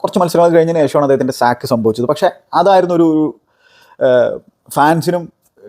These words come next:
കാര്യങ്ങൾ ഏകദേശം തീരുമാനമായി എന്നുള്ളൊരു, ഒരു ബോധ്യം വന്നിട്ടുള്ള ഒരു മത്സരം. അതുപോലെ തന്നെ ഒലയുടെ സമയം നോക്കിക്കഴിഞ്ഞാൽ ലിവർപൂളിനെതിരേറ്റ ഒരു ഫൈവ് സീറോ പരാജയം, അദ്ദേഹത്തിൻ്റെ വാറ്റ്ഫോർഡിനെതിരായിരുന്നല്ലോ ലാസ്റ്റ് പരാജയം എന്നാണ് എൻ്റെ ഒരു ഓർമ്മ. പക്ഷേ ആ ഒരു ലിവർപൂളിനെ എതിരേറ്റുള്ള ആ ഒരു പരാജയം ഏകദേശം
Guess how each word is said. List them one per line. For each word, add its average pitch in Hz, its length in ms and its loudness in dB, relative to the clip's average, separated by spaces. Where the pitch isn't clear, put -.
കാര്യങ്ങൾ 156 380 2
ഏകദേശം 151 420 2
തീരുമാനമായി 143 500 -2
എന്നുള്ളൊരു, 135 260 -6
ഒരു 143 80 -6
ബോധ്യം 135 380 0
വന്നിട്ടുള്ള 117 300 -2
ഒരു 117 120 -4
മത്സരം. - 300 -10
അതുപോലെ 214 400 4
തന്നെ 135 180 0
ഒലയുടെ 175 320 4
സമയം 147 200 -4
നോക്കിക്കഴിഞ്ഞാൽ 131 460 -4
ലിവർപൂളിനെതിരേറ്റ 123 800 0
ഒരു 117 100 0
ഫൈവ് 117 260 2
സീറോ 113 260 0
പരാജയം, 107 420 -4
അദ്ദേഹത്തിൻ്റെ 117 300 2
വാറ്റ്ഫോർഡിനെതിരായിരുന്നല്ലോ 131 760 0
ലാസ്റ്റ് 113 260 -6
പരാജയം 113 220 0
എന്നാണ് 117 160 -6
എൻ്റെ 104 100 -8
ഒരു 110 80 2
ഓർമ്മ. 104 200 -4
പക്ഷേ - 200 -6
ആ - 60 2
ഒരു 165 120 0
ലിവർപൂളിനെ 160 420 0
എതിരേറ്റുള്ള 143 440 2
ആ 139 60 4
ഒരു 143 120 0
പരാജയം 135 380 0
ഏകദേശം 127 320 -4